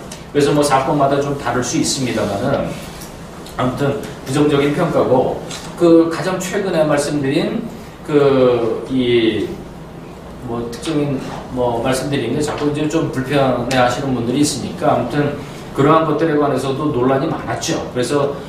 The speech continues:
이 특검이, 박영수 특검이 그 공격도 받았고, 한쪽에서는 지금까지의 특검 중에서 제일 잘했다, 뭐 이런 평가도 이제 받게,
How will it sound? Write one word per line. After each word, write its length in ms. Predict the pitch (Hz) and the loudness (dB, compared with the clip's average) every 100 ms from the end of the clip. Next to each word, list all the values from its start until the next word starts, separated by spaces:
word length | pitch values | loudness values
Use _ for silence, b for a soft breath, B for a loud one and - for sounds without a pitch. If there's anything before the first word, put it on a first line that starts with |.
| B | B
이 200 | 127 123 | 2 2
특검이, 420 | - - 170 147 | 0 -2 0 0
박영수 400 | 139 123 139 - - | 2 0 0 -2 -6
특검이 600 | 143 135 143 143 127 - B B - - | -2 0 2 2 2 -2 B B -12 -2
그 600 | 131 123 123 120 117 113 | 2 4 2 2 2 2
공격도 340 | 143 143 - - | 2 4 4 0
받았고, 680 | - 143 - 110 - 214 - - | 0 0 0 0 0 0 -4 -8
한쪽에서는 960 | 170 170 160 143 135 139 151 147 131 117 | -4 0 4 4 4 4 4 4 2 0
지금까지의 540 | 135 147 151 135 143 | 0 2 2 4 2
특검 280 | - 196 165 | 2 0 0
중에서 280 | 135 127 151 | 2 0 0
제일 200 | 139 143 | 0 0
잘했다, 720 | - 135 127 117 113 - 117 | 0 -2 -2 4 6 6 4
뭐 100 | 127 | 2
이런 240 | 131 139 - | 2 2 0
평가도 360 | 143 - 131 | -4 -2 0
이제 220 | 127 120 | 0 0
받게, 600 | - - - - - - | -2 -6 -4 0 2 0